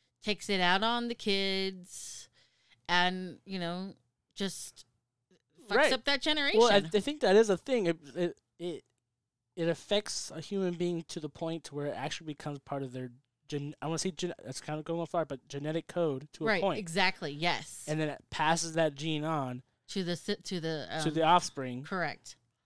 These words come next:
Speaker 2: Which in, uh, which just happens to be a dominant one.
Speaker 1: Right.
Speaker 2: Which is inherently bad because negative
Speaker 1: Th-, I mean,
Speaker 2: spreads.
Speaker 1: that's my theory. I, I don't have any validation to that, but I would be curious to know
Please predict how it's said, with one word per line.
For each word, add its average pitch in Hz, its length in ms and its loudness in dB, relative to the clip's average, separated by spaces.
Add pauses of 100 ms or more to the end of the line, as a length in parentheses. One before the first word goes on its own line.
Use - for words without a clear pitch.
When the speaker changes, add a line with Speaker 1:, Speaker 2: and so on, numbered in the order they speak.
(120)
Speaker 2:
Which - 420 -4
in, 143 280 -6
uh, 143 200 -6
which 127 320 -10
just 117 220 -8
happens 135 300 -4
to 151 60 -2
be 151 160 2
a 156 60 8
dominant 175 440 6
one. 139 320 -2 (320)
Speaker 1:
Right. 147 280 -10
Speaker 2:
Which 127 160 -10
is 127 140 -6
inherently 139 420 -4
bad 156 260 0
because 131 360 -6
negative 147 360 -2 (800)
Speaker 1:
Th-, 226 160 -2
I 226 160 6
mean, 254 140 2
Speaker 2:
spreads. - 20 4
Speaker 1:
that's 269 240 2
my 220 100 4
theory. 202 380 -2
I, 147 180 0
I 180 360 2
don't 185 280 -4 (300)
have 180 320 0
any 180 300 -4
validation 170 800 0
to 302 100 -8
that, 302 360 -4 (440)
but 196 140 0
I 185 80 2
would 180 200 -2
be 202 140 -6
curious 208 480 -2 (100)
to 180 80 -8
know 170 640 -8